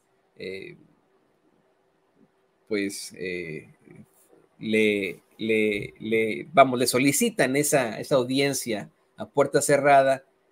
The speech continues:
al juez de control del Centro de Justicia Penal Federal en el Reclusorio Sur, Feliz, Felipe de Jesús Delgadillo Padierna. Y bueno, los fiscales acusaron al ex titular de la Procuraduría General de la República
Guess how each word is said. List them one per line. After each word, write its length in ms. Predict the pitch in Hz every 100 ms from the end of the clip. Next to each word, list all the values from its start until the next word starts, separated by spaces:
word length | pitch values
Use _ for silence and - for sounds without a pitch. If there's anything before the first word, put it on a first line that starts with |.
| _
al 480 | - 104 104 104 101
juez 280 | - 147 143
de 120 | 151
control 440 | - 123 - 135
del 140 | 135 120
Centro 300 | 131 127 131
de 100 | 113
Justicia 400 | 117 - - 131
Penal 320 | - 110 120
Federal 320 | 120 107 113
en 80 | 117
el 100 | 104
Reclusorio 460 | - - - 123 127
Sur, 320 | 156 165 165 _ _ _ _
Feliz, 500 | 123 123 151 147 -
Felipe 340 | - 127 143 135
de 100 | 113
Jesús 360 | 113 107 139
Delgadillo 500 | 127 117 104 113 123
Padierna. 640 | 123 147 190 208 202 247 - _ _ _ _ _ _ _ _ _ -
Y 60 |
bueno, 300 | 123 151 202 - _ _ _ _ _
los 340 | - 113 127
fiscales 500 | - 160 - 156 160
acusaron 460 | 147 120 117 135 135
al 100 | 113
ex 100 | 110
titular 340 | 120 113 123
de 80 | 135
la 140 | 127 -
Procuraduría 540 | 107 110 104 110 123
General 320 | 123 117 117
de 80 | 123
la 80 | 123
República 680 | 135 - 156 143 139 147